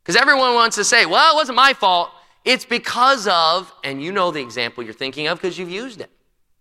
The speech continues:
You've given it. You've directed it. No, whatever decision you make, it was your decision, and you've gotta live with it. Now, here's the thing. When you make good decisions, you're proud of those decisions, right?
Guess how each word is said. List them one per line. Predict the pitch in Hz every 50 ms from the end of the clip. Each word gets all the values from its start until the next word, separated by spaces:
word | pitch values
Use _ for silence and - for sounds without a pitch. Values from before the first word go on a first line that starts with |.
| _ _ _ _ _ _ _ _ _ _ _ -
You've | 202 185 156
given | 208 277 285 320 269
it. | 196 - - - _ _ _ _ _ _ -
You've | 220 202
directed | 220 226 226 233 254 302 - 311 302 233 185
it. | - - - _ _ _ _ _ _ _ _ _ _ _ _
No, | 147 180 226 269 302 302 220 139 110 - - _ _ _ _ _ _
whatever | - 156 175 190 220 240 311
decision | 277 277 - - 214 196 190 156 170 160
you | 151 151
make, | 147 151 160 202 190 -
it | 180 - -
was | 160 156 151 135 - - - _ _ _ _ _ _ _ _ _ _
your | 113 117 123 139 156 160 165 175 180 190 202 208 208 214 208 208 - _ _ _ _ _ _ _ _ _ _ _ _ _
decision, | - 135 131 - - - 165 151 120 101 107 104 110 113 _ _ _ _ _ _ _
and | - 113 110
you've | 127 131 120
gotta | 123 117 113 110
live | 110 110 98 -
with | 98 - _ _
it. | _ _ _ _ _ _ _ _ _ _ _ _ _ _ _ _ _ _ _ _ _ _ _ _ _ _ _ _ _ _ _ _ _ _ _ _ _ -
Now, | 185 185 170 156 147
here's | 175 214 220 160
the | 165
thing. | 147 175 240 247 196 156 143
When | 156
you | 160 170
make | 185 190 170 156
good | 170 233 233
decisions, | 277 240 - - 160 139 123 117 135 135 123
you're | 147 151
proud | - - 165 175 175 165
of | 131 120
those | 135 143 143 123
decisions, | 120 117 110 - 117 110 98 104 101 98
right? | 117 120 123 139 160 131